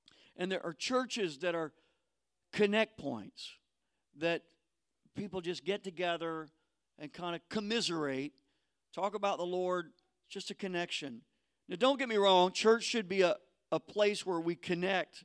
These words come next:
with each other, but church should be a place where first we are converted. There are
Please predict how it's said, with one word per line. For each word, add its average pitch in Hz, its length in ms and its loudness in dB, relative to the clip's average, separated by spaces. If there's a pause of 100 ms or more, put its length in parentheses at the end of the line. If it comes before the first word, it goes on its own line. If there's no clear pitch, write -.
(100)
with 156 200 -4
each 151 220 -6
other, 196 260 0
but 139 200 -6
church 226 640 2 (600)
should 196 340 -4
be 185 140 0
a 175 60 4
place 180 800 -2 (520)
where 165 440 -2
first 208 640 0
we 165 220 -2
are 147 380 2 (640)
converted. 175 1200 -4 (1700)
There 208 300 4
are 185 200 4